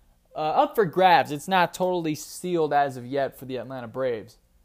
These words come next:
but it looks like they should be able to hang on and win their division. So they won't see them in the first round. If they would, uh, if they were to see them, it would be in the championship series,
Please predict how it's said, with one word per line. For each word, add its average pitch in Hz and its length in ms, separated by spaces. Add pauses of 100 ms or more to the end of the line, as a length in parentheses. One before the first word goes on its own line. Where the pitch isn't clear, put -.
(440)
but 143 180
it 147 120
looks 165 220
like 151 180
they 160 120
should 151 260
be 156 140
able 147 220
to 127 80
hang 139 260
on 139 180
and 131 80
win 135 120
their 127 80
division. 120 360
So 127 140
they 127 100
won't 175 260
see 180 120
them 156 120
in 139 60
the 135 60
first 139 260
round. 139 200
If 127 80
they 123 120
would, 151 380 (480)
uh, 139 160
if - 100
they 156 100
were 170 300
to - 160
see 175 160
them, 151 180
it 135 120
would 135 240
be 131 120
in 127 100
the 117 60
championship 120 640
series, - 380